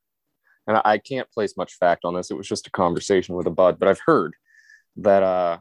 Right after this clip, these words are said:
people of, you know, like, Old Norse background and the Irish and the Scottish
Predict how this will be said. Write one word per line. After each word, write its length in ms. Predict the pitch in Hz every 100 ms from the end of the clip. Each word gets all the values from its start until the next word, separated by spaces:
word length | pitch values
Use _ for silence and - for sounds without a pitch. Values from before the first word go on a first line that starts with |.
| _ _ _ _ _ _ _
people 480 | - 147 139 127 107
of, 160 | 98 - - _ _ _ _ _ _ _ _ _ -
you 60 | 95
know, 160 | 87 101
like, 200 | 92 -
Old 280 | 123 127 117
Norse 800 | 110 104 107 110 107 - - - _
background 760 | 107 107 104 - 110 104 101 95
and 200 | 82 80 _ _ _ _ _ _ _ -
the 140 | 92
Irish 720 | 107 117 113 110 107 - -
and 140 | 98 82
the 60 |
Scottish 880 | - - - 139 139 104 - - -